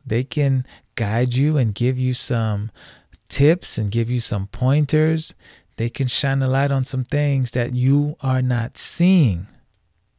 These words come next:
Okay? If you want to turn around, turn, if you, if you're in a situation where you wanna turn it around, because otherwise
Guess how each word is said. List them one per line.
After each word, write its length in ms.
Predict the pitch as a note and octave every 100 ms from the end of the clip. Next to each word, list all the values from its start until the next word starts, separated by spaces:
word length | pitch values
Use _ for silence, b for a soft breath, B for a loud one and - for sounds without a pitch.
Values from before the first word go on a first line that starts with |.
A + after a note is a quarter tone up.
| _ _ _ -
Okay? 500 | A2 A2 B2+ C3 D3+ - b b b b _
If 380 | - F3+ A3+ A3+
you 120 | F3
want 260 | D3 B2+ A2
to 100 | -
turn 200 | - A2+
around, 460 | G#2+ G2+ G2 G2 G2+ _ _ _ -
turn, 280 | - B2+ D#3
if 300 | D3 F#3+ -
you, 200 | C#3 -
if 340 | D3 G#3 -
you're 180 | E3+ D#3+
in 60 | C#3+
a 60 |
situation 580 | C3 C3 A2+ B2+ G#2+ B2
where 100 | A2
you 160 | G#2+ A2
wanna 220 | G#2+ G#2
turn 220 | - G#2+
it 120 | G#2
around, 340 | G#2+ D3+ F3 - _ b b b b b b b b
because 880 | B2 A#2 C3+ A#2+ A2 G#2 - - - _ _ _ _ _ _
otherwise 960 | - F#3+ F#3+ C3+ A#2+ A2 G#2+ G#2+ G#2+ -